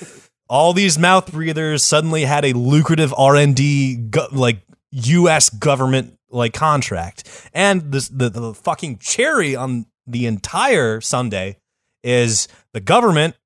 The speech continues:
bought them their own labs, fresh, brand new, ground up,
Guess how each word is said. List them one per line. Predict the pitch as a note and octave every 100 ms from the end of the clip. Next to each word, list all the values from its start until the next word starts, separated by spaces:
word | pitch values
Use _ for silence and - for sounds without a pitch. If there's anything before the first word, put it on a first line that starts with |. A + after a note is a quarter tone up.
| _
bought | A#2 D3 F#3 - C3
them | D#3+ F3 E3+ C#3+
their | D#3+ D3+
own | D3+ D#3+ C#3
labs, | C3+ D#3 F#2 G2 F2+ - - _ _ _ _
fresh, | - E3+ - -
brand | G#2+ C3+ E3 D#3
new, | D3+ C#3+ G#2+
ground | A#2+ B2 D3 D3+ C3+ - C#3+
up, | C3+ -